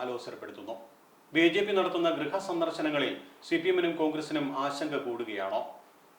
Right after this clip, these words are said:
ക്രൈസ്തവ സമൂഹത്തോട് കൂടുതൽ അടുക്കാനുള്ള ബി ജെ പി തന്ത്രങ്ങൾ എത്രത്തോളം ഫലം കാണും? വിഷുവിനും റംസാനും ഭവനങ്ങൾ സന്ദർശിക്കാൻ ഒരുങ്ങുന്ന തന്ത്രത്തെയും നമുക്ക് എങ്ങനെ വിലയിരുത്താം?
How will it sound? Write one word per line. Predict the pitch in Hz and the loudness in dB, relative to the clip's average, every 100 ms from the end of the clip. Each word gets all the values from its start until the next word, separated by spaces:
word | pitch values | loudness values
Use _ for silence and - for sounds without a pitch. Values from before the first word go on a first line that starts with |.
| - | -2
ക്രൈസ്തവ | 139 156 - 175 175 | 2 4 2 0 0
സമൂഹത്തോട് | 165 156 156 156 156 | 0 0 0 -2 -2
കൂടുതൽ | 151 156 170 151 | -2 0 6 6
അടുക്കാനുള്ള | 139 151 143 143 143 | 6 2 4 4 4
ബി | 139 | 2
ജെ | 156 | 2
പി | 156 147 | 2 2
തന്ത്രങ്ങൾ | 135 131 104 - - - 196 | 2 2 0 -4 -10 0 4
എത്രത്തോളം | 208 190 147 131 | 4 4 4 2
ഫലം | 123 117 110 | 0 -4 0
കാണും? | 107 107 - - - - - | 0 0 -6 -16 -20 -20 -4
വിഷുവിനും | 147 190 196 160 202 156 | -2 4 6 6 6 6
റംസാനും | 156 - 185 175 156 | 6 6 4 4 2
ഭവനങ്ങൾ | 160 165 175 170 160 | 2 4 2 0 0
സന്ദർശിക്കാൻ | 156 151 156 156 147 | 0 0 0 2 2
ഒരുങ്ങുന്ന | 143 143 139 | 2 0 2
തന്ത്രത്തെയും | 131 135 143 143 120 98 - - - | 2 2 2 2 -2 -4 -14 -6 -2
നമുക്ക് | 185 139 113 - 131 | 0 0 -2 -4 -4
എങ്ങനെ | 131 113 | -4 -4
വിലയിരുത്താം? | 101 92 95 107 | -6 -8 -6 -8